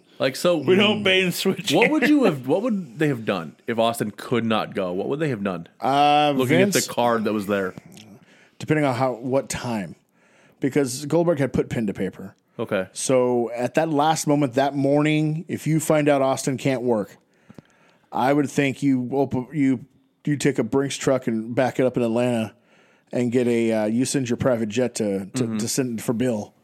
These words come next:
Speaker 1: Have him just
Speaker 3: And,
Speaker 1: show up
Speaker 3: and
Speaker 1: and
Speaker 3: he wrestles Rock
Speaker 1: Yeah.
Speaker 3: out of nowhere.
Speaker 1: Yeah.
Speaker 3: But 'cause, 'cause it's WrestleMania and it's Austin versus Rock. You can't just, "Oh, well, Backlash, we'll
Speaker 1: Here's
Speaker 3: take
Speaker 1: the
Speaker 3: care of it."
Speaker 1: hurricane or
Speaker 3: Yeah,
Speaker 1: whatever.
Speaker 3: here,
Speaker 1: Yeah.
Speaker 3: you, you can't do that. It has
Speaker 1: That's
Speaker 3: to
Speaker 1: fair.
Speaker 3: be someone Goldberg level. Like,
Speaker 1: That's
Speaker 3: "Oh,
Speaker 1: fair.
Speaker 3: shit."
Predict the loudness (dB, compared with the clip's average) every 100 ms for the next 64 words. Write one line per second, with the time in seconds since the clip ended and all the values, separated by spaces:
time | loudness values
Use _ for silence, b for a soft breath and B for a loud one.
0 | b b -14 -10 -6 -4 -2 -2 0 0
1 | -2 -4 0 0 2 -2 -4 -8 -8 -10
2 | -14 _ _ _ -8 0 0 0 -2 -6
3 | -12 -18 _ -8 -4 -4 -6 -10 -8 -4
4 | -2 -4 -6 B B B B B _ 0
5 | 2 0 0 2 2 2 2 4 2 0
6 | 0 0 0 2 4 2 0 0 0 -2
7 | -2 -2 -2 -2 0 0 2 2 0 -6
8 | b b b b b b b _ _ 2
9 | 4 4 2 0 -6 _ _ 2 2 4
10 | 2 2 0 0 4 4 4 4 4 2
11 | 2 0 0 2 2 4 2 2 0 -2
12 | -2 -2 -2 -2 -4 -10 -6 -6 -2 0
13 | 0 0 0 2 2 0 0 0 0 -2
14 | -4 -4 -2 -2 -2 -4 -6 -8 -10 -8
15 | -4 -2 0 0 -2 -2 -4 -6